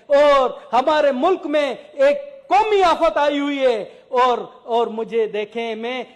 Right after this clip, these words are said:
हैरान हूं कि इस नबी के उम्मती एक दूसरों की टांगे खींचने में मसरूफ हैं और उनको भुला दिया है, अपने मुस्लिम भाइयों को भी भुला दिया है। मैं तो हैरान हूं कि हमारे मुल्क में,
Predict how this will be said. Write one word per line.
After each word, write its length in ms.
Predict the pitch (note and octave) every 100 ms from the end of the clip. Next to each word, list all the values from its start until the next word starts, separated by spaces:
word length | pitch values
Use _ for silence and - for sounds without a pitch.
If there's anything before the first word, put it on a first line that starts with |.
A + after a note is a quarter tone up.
| -
हैरान 480 | G#3 B3 C4+ B3+ A#3
हूं 280 | B3 D#4+ D4 - - -
कि 120 | D4 C#4
इस 160 | D#4 -
नबी 400 | A#3 B3 D#4 G4 F4+
के 120 | E4
उम्मती 460 | C#4+ D4 C#4+ D4 C4+
एक 200 | C4+ G#3+
दूसरों 300 | B3 C4 B3
की 160 | B3
टांगे 360 | A3+ B3 B3+ B3
खींचने 440 | B3 A#3 A3+ A#3
में 100 | A3+
मसरूफ 460 | A3 A#3 B3+ C#4 B3
हैं 460 | E4+ A4+ A4+ - -
और 360 | F#4+ G#4 F#4 F#4
उनको 360 | G4+ E4+ G4
भुला 280 | F4+ D4+ G#4
दिया 240 | G#4+ F4+ F4
है, 260 | D4+ A#3+ F#3 - -
अपने 320 | E4+ F4 D#4+
मुस्लिम 400 | C#4+ G4 A4 E4
भाइयों 260 | D4 E4
को 140 | D#4+ D4+
भी 160 | C#4+
भुला 300 | C#4 C4+ C4+ C4
दिया 240 | B3+ B3
है। 320 | A#3 - - C4
मैं 220 | F4+ G4
तो 60 | E4+
हैरान 380 | E4+ F#4 F#4
हूं 160 | G4+ A4+
कि 280 | A4+ - F4+
हमारे 420 | C#4+ G4+ F#4+ F4
मुल्क 360 | D4+ A4 A4 F#4+
में, 340 | D#4 G#3 -